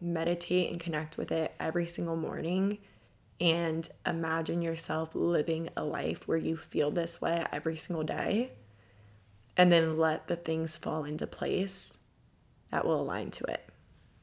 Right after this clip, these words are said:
And again, if you want to use the feelings as your base point and then find the tangible things or experiences to connect to those feelings, to,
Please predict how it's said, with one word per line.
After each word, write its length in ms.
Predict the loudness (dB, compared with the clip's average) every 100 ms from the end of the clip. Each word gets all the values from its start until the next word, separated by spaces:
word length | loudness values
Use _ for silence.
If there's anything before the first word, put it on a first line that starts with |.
| -20 -20 -20 -20 -20 _ _
And 380 | 6 8 8 6 4
again, 420 | 10 12 12 8
if 220 | 4 2
you 100 | 2
want 260 | 2 2 0
to 280 | 0 2 4 2
use 440 | 0 2 4 4
the 120 | 0
feelings 560 | 0 2 2 2 0 -2 -2
as 400 | 0 2 0 -2 -12 -20 -18 2
your 240 | 6 6
base 360 | 6 4 2 -2
point 440 | -2 2 4 2 2
and 200 | 2 6
then 320 | 6 6 2
find 520 | -4 -2 0 2 0 -2
the 340 | -2 0 0 -2
tangible 560 | -4 -2 0 2 4 4
things 400 | 2 0 2 2
or 160 | 4
experiences 960 | 4 2 -2 -2 0 2 4 4 2 -2
to 220 | 0 -2
connect 420 | -2 -2 -2 -4
to 100 | 0
those 260 | 6 6 6
feelings, 480 | 4 4 6 4 2
to, 420 | -6 0 0 0